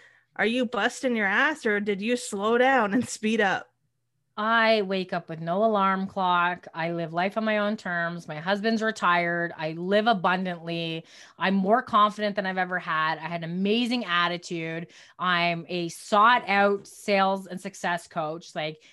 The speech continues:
Speaker 2: I have this amazing podcast that's growing every single day with Kaylee. You know, I, I, I'm successful, and I was working at a grocery store.
Speaker 1: Yeah.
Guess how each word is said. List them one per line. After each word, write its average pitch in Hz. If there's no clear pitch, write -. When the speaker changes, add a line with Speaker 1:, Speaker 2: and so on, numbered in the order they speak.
Speaker 2:
I 131
have 202
this 180
amazing 226
podcast 196
that's 185
growing 208
every 220
single 233
day 196
with 196
Kaylee. 180
You 202
know, 196
I, 208
I, 185
I'm 196
successful, 196
and 180
I 170
was 170
working 214
at 208
a -
grocery 175
store. 123
Speaker 1:
Yeah. 151